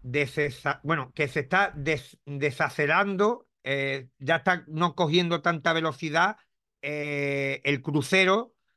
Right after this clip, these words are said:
eh, de como hace unos años con esa vorágine de informaciones y de noticias, y probablemente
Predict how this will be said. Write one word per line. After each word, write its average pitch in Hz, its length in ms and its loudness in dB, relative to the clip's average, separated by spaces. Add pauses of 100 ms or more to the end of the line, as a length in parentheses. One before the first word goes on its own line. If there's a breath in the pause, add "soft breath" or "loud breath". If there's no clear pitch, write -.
(200)
eh, 143 300 -4
de 135 160 -2
como 143 320 2
hace 160 240 2
unos 170 280 2
años 175 340 2
con 151 240 -6
esa 170 380 4
vorágine 160 640 0
de 151 560 2
informaciones 147 920 -2
y 160 60 -2
de 151 120 -4
noticias, 156 580 0 (520 loud breath)
y 156 120 0
probablemente 165 920 2